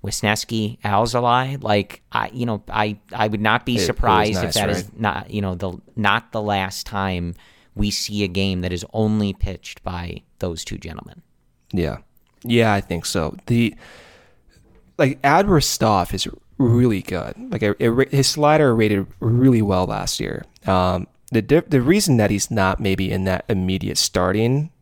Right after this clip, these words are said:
Speaker 2: discussion is obviously because of the, uh, because of the injuries. But even if the injuries weren't a problem, Hayden's pitch mix and repertoire is already more advanced. Like, he already has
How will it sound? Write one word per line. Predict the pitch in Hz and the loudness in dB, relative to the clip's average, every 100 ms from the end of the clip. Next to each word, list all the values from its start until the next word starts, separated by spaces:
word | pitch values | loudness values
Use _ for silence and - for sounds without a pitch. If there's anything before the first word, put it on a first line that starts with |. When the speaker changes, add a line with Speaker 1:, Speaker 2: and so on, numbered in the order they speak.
| _ | _
Speaker 2:
discussion | 107 - - 90 - 139 185 - - - - | -4 -2 -2 0 2 2 2 -2 -16 -14 -2
is | 110 - | 0 0
obviously | - 120 131 131 127 113 | 0 4 4 4 2 -2
because | 110 110 - | -4 -4 -4
of | |
the, | 101 95 - | -2 -2 -4
uh, | - - | -10 -6
because | - 120 107 | -2 0 0
of | |
the | 98 95 | 0 0
injuries. | 95 131 131 | 2 2 2
But | 127 | 0
even | 165 185 202 | 2 2 2
if | |
the | 165 139 | 4 4
injuries | 131 131 110 | 6 4 4
weren't | 101 101 | 2 2
a | |
problem, | 95 - 92 117 139 170 - - - - | 0 -2 -2 0 0 -2 -8 -20 -10 0
Hayden's | 127 143 165 135 113 | 4 6 6 4 0
pitch | - - 123 - - - - | -4 -2 -2 0 -4 -6 -8
mix | 104 98 139 - - | -2 2 2 0 0
and | 98 | 2
repertoire | 95 127 147 147 | 2 0 2 2
is | 147 - | 0 0
already | 123 117 113 | 2 4 4
more | 104 95 | 2 0
advanced. | 92 92 - - - - | 0 -4 -6 -4 -6 -2
Like, | 113 107 | -2 4
he | 127 | 6
already | 131 117 | 6 4
has | 110 110 95 92 | 2 2 2 0